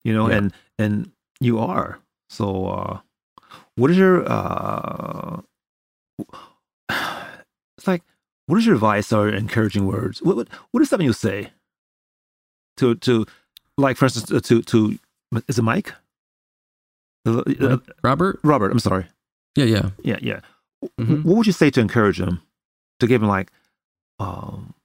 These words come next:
Speaker 1: pearls of wisdom?
Speaker 2: Well, I, I would first, um,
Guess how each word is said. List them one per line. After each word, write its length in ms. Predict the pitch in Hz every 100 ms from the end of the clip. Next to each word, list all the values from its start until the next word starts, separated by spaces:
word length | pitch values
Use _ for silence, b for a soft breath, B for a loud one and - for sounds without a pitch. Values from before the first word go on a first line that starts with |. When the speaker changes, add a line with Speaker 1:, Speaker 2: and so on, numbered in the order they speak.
| _ _ _
Speaker 1:
pearls 300 | - 135 110
of 60 | 104
wisdom? 540 | 110 95 101 87 87 _ _ _ _ _ _ _ _ _ _ _ - _ _ -
Speaker 2:
Well, 340 | 127 127 123 -
I, 40 | 127
I 40 |
would 140 | 127
first, 480 | - 139 139 - - - -
um, 540 | 107 101 95 92 -